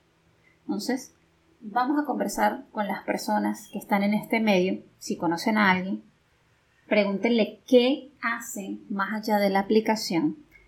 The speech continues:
que les demuestren sus capacidades y que su misma experiencia sea la que determine si son la persona correcta para el trabajo o no.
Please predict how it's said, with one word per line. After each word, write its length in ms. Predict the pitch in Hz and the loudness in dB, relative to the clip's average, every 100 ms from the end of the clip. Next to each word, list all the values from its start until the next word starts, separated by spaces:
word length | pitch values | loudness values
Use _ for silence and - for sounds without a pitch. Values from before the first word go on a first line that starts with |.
| _ - | _ -2
que 100 | 208 | 0
les 160 | 208 | 0
demuestren 640 | 202 196 220 233 - 190 175 | -2 2 4 4 2 -4 -4
sus 140 | 196 | -4
capacidades 840 | 214 214 233 247 196 196 220 - _ _ - - | -4 -4 -4 -2 0 0 -2 -8 _ _ -20 -2
y 160 | 285 - | 0 0
que 140 | 277 | -2
su 220 | - 294 | 2 4
misma 340 | 277 311 320 330 | 8 8 6 4
experiencia 800 | 311 226 226 214 208 - 220 - _ _ - | 2 -4 -4 -4 -6 -6 -8 -10 _ _ -18
sea 420 | - - 202 196 | -4 2 4 4
la 160 | 214 | 0
que 80 | 247 | 0
determine 720 | 247 254 285 277 208 175 202 - _ _ | 0 2 4 4 4 0 -4 -8 _ _
si 280 | - - 330 | -8 -2 0
son 280 | 320 220 196 | 0 0 0
la 120 | 208 | 0
persona 400 | 226 226 190 185 | 0 -2 -4 -2
correcta 480 | 202 196 185 - 240 | -2 -2 -2 -4 0
para 160 | 302 302 | 2 2
el 80 | |
trabajo 500 | 302 269 185 - 214 - _ | 0 2 2 0 -8 -20 _
o 160 | 175 151 | -6 -6
no. 200 | - | -6